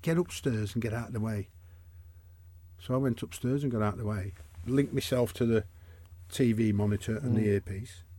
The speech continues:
Speaker 1: I mean, and was so much calmer.
Speaker 2: So how would you deal with players like Aaron Lennon and Danny Rose that are struggling to cope with mental health issues?
Speaker 1: Oh, I think I'd, I'd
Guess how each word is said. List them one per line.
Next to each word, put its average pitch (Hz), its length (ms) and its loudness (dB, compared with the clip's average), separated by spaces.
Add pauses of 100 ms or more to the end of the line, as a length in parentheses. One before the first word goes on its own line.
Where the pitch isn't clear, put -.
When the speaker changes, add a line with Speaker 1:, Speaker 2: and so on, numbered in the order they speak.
(800)
Speaker 1:
I 117 40 2
mean, 113 320 2 (1000)
and 127 340 4
was 127 160 2
so 147 320 4
much 131 300 2
calmer. 113 460 0 (540)
Speaker 2:
So - 160 6
how 214 160 10
would 233 140 8
you 208 60 10
deal 190 200 10
with 160 180 6
players 160 380 8
like 143 200 4
Aaron 131 240 6
Lennon 135 300 6
and 123 100 2
Danny 127 280 6
Rose 123 400 4
that 127 260 0
are 135 60 0
struggling 135 480 4
to 123 100 0
cope 123 260 0
with 113 120 -2
mental 113 320 2
health 101 260 -4
issues? 104 400 -8 (1500)
Speaker 1:
Oh, 175 120 6
I 147 60 4
think 113 240 4
I'd, 107 220 2
I'd 107 160 4